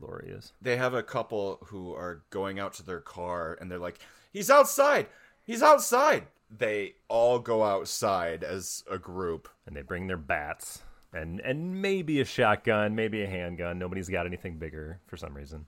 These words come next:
Speaker 2: And it was. He was outside. And he steals a car and he drives away.
Speaker 1: No, that wasn't him.
Speaker 2: That wasn't him?
Speaker 1: No.
Speaker 2: <laughs> Who was
Speaker 1: In
Speaker 2: it?
Speaker 1: the original,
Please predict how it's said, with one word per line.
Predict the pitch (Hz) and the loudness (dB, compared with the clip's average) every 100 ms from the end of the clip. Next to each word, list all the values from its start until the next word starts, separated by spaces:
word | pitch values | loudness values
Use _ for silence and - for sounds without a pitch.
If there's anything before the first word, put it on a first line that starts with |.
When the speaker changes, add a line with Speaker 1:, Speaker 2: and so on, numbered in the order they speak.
| - | -2
Speaker 2:
And | 127 120 - | -2 -2 -2
it | 127 | 0
was. | 127 202 67 - - | 6 6 4 -8 -12
He | 107 107 | -10 2
was | 175 131 | 4 4
outside. | 95 87 65 60 _ _ 82 | 0 -4 -6 -8 _ _ -8
And | 101 | -6
he | |
steals | 101 107 120 113 | -6 -4 -4 -4
a | |
car | 151 160 78 | 0 2 0
and | 82 | -4
he | |
drives | 82 92 107 | -4 -2 -2
away. | 110 151 - _ - | -2 -2 -4 _ -12
Speaker 1:
No, | 85 71 - - - | -8 -8 -10 -20 -12
that | 71 | -10
wasn't | 69 69 67 | -10 -12 -14
him. | 65 _ _ 98 | -14 _ _ -8
Speaker 2:
That | 98 | -6
wasn't | 95 95 | -6 -8
him? | 104 107 _ _ - _ _ _ _ - | -10 -12 _ _ -20 _ _ _ _ -12
Speaker 1:
No. | 71 - - | -12 -12 -18
Speaker 2:
<laughs> | _ | _
Who | 117 | -8
was | 139 151 | -8 -4
Speaker 1:
In | 92 | 0
Speaker 2:
it? | |
Speaker 1:
the | 98 | 0
original, | 95 110 123 123 127 120 113 107 101 | 2 2 2 4 4 6 6 4 0